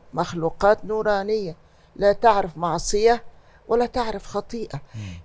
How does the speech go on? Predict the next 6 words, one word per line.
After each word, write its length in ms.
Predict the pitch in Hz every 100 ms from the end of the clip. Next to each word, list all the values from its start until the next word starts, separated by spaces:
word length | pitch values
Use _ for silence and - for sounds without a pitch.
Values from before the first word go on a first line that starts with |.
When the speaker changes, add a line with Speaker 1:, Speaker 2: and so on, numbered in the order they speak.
| -
Speaker 1:
فبقت 640 | 214 220 302 349 254 233
الملائكة 960 | 208 175 196 196 202 - 269 - 233 233 - - _ -
مندهشة، 960 | 175 180 170 226 226 160 139 - 117 - _ - _
كيف 380 | - 240 240 208
سيخلق 600 | - 202 220 247 220 185 - - - _ _ 185
إنسان 760 | 185 - - 233 254 269 262